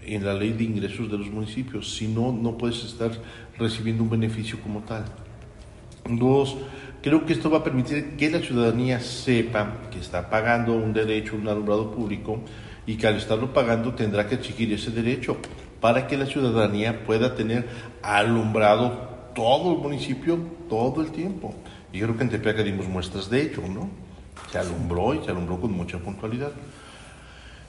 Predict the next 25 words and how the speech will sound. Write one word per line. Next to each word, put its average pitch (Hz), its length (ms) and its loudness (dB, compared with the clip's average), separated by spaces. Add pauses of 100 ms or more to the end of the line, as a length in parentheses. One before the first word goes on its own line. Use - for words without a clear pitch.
(140)
Y 196 440 4 (300)
al 135 120 8
final 131 220 4
de 165 100 4
cuentas 151 340 0
esto - 180 -2
nos 117 340 0
lleva 123 460 6
a 110 100 0
tener 113 280 4
un 117 160 0
tema 113 240 2
de 95 220 0
orden 139 500 4
y 135 60 2
legalidad 127 840 2
en 101 160 -2
un 110 160 2
vacío 127 580 4
que 117 120 -2
existía 120 840 -2 (340)
dentro 139 800 0
de 131 280 2 (520)
nuestro 143 420 2
estado, 131 360 2